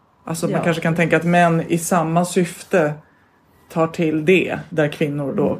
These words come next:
Speaker 1: kanske skadar sig.
Speaker 2: Mm. Eller både och då. Mm.
Speaker 1: Kan man också tänka sig då det här med att kvinnor syns mer, att, och att det har, det har pratats så mycket att det har blivit lite av en identitetsgrej där. Liksom att kvinnor tänker att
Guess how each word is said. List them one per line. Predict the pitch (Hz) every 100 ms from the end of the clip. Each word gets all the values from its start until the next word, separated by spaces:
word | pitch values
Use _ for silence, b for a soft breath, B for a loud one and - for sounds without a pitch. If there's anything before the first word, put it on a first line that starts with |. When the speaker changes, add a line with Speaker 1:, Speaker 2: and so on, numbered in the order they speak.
| -
Speaker 1:
kanske | 156 147 131 - _ _ _ -
skadar | - 160 147 165
sig. | 165 - 170 - _ _ _ _ _
Speaker 2:
Mm. | 226 208 190 - - _ -
Eller | 226 208 202
både | 202 160 -
och | - 190 - -
då. | 196 - 214
Mm. | 208 190 - _ _ _
Speaker 1:
Kan | 247
man | 240 226
också | 214 220
tänka | 233 208 208
sig | 208
då | 196
det | 190
här | 190
med | 190 185
att | 185
kvinnor | - 190 175 175
syns | 170 - 240 233 196 -
mer, | 180 165 160
att, | 170 165
och | - 180
att | 175
det | 185
har, | 185 175 _ -
det |
har | 185
pratats | 185 196 180 208 226 -
så |
mycket | 185 175 175 165
att | 170
det | 180
har | 175
blivit | 170 175 165 170 _
lite | - 175 175
av | 160
en | 165
identitetsgrej | 160 170 170 180 185 165 175 220 208 -
där. | - 160
Liksom | 165 165
att | 170 -
kvinnor | - 175 165
tänker | 170 196 196 185 156
att | 151 -